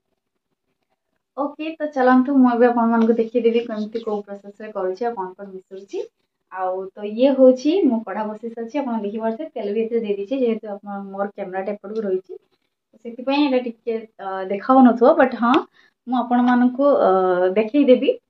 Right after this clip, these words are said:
ଉଁ, ସାଇଡ୍ରେ ଆପଣମାନଙ୍କୁ short video ଦେଖିବି, କାହିଁକିନା ମୋତେ short video ବନେଇବାର ଅଛି। ତ ସେଥିପାଇଁ,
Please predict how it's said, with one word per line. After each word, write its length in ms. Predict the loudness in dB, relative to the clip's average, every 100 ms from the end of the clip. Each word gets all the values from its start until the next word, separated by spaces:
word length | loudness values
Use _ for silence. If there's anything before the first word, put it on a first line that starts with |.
| -20
ଉଁ, 360 | -18 -16 -16
ସାଇଡ୍ରେ 420 | -14 -6 -6 -4 -4
ଆପଣମାନଙ୍କୁ 600 | -4 -8 -10 -8 -8 -8 _ _ _
short 220 | -6 -4
video 320 | -4 -4 -4
ଦେଖିବି, 300 | -4 -6 -6
କାହିଁକିନା 220 | -6 -8
ମୋତେ 140 | -8 -6
short 240 | 0 0
video 280 | 2 4 6
ବନେଇବାର 420 | 6 4 6 4
ଅଛି। 160 | 4 0 -2 _ _
ତ 40 | -12
ସେଥିପାଇଁ, 500 | -10 -8 -2 -2